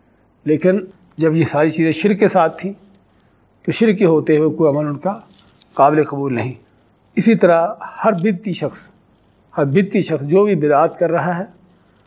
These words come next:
سمجھتا ہے کہ میں بڑی نیکیاں کر رہا ہوں اور قیامت کے دن اسی تصور سے آئے گا کہ میں بہت نیکیاں کر چکا ہوں،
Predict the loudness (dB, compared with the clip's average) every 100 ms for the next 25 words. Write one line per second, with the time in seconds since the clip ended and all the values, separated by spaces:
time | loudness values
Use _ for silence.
0 | _ -4 0 2 2 2 0 -2 -4 -4
1 | -2 -2 -4 -2 -4 -2 -2 0 0 -2
2 | -6 -12 _ _ _ _ 0 2 2 0
3 | -8 _ 0 2 0 -2 0 0 -2 -4
4 | -2 0 -2 -2 0 0 0 0 0 0
5 | -2 -2 -2 0 0 0 -2 0 0 0
6 | -4 -4 -4 -6 _